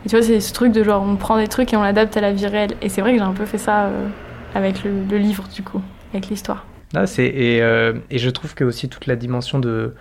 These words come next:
Speaker 2: enfin, c'est toujours particulier d'avoir un, un livre qui exprime la difficulté à communiquer.
Speaker 1: Oh, ah oui.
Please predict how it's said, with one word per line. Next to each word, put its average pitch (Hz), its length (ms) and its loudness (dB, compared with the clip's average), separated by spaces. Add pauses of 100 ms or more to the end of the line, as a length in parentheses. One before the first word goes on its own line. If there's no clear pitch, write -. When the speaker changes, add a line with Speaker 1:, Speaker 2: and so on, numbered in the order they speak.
(140)
Speaker 2:
enfin, 131 140 0
c'est 120 140 -4
toujours 127 260 -2
particulier 135 500 -2
d'avoir 123 360 -4
un, 120 180 -8 (560)
un 131 160 -4
livre 117 420 -2 (380)
qui 127 400 -8 (260)
exprime 143 760 -2 (340)
la 127 260 -2
difficulté 127 540 -4
à 131 60 2
communiquer. 127 540 -4 (640)
Speaker 1:
Oh, 226 40 -8 (160)
ah 226 80 4
oui. 226 180 2